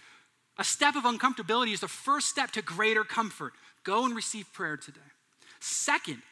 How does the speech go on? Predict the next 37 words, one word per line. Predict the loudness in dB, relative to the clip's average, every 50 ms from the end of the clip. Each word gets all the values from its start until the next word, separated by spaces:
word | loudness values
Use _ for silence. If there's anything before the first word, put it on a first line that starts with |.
| -20 _ -8
first | -8 -6 -6
one's | -4 -4
acknowledge | -4 -4 -2 0 2 4 4 4 2 0
we | -2
are | -2 -2
hopeless | -2 -4 -4 -4 -4 -4
and | -4 -6 -6
in | -6
need | -6 -6 -6 -6 -6 -6
of | -4 -2
other | -2 -2 -2 -4 -8
people, | -8 -10 -12 -10 -10 -8 -8
like | -8 -8 -8
our | -10 -10
royal | -4 -2 0 0 0 -2
priesthood | -4 -8 -10 -10 -10 -10 -8 -8
we've | -10
been | -10 -8
talking | -8 -6 -6 -6 -6 -6
about | -8 -8 -6
the | -6
last | -6 -4 -4 -4 -6
couple | -10 -10 -10
weeks. | -12 -12 -12 -14 -16 -18 -18 -14 -10
The | -6
second | -4 -2 0 0 0 0 -2 -6 -6
is | -6 -8 -8
focus. | -8 -6 -4 -4 -4 -4 -6 -12 -14 -14 -16 -18 -18 _ -20 -20 -18 -18 -18 -16 _
Meaning, | -6 0 2 4 4 4 4 2 0 -2 -2
when | -2 -2 -4 -6 -6
Abe | -4 0 2 2 2 0 -2 2 6
asked, | 8 8 8 8 4 2 -2 -2
"But | 0 4
how | 6 8 8 8 8 6
do | 0 -2 -2
I | -2 -2 0
know?" | 0 0 2 4 6 6 6 6 2 -2 -6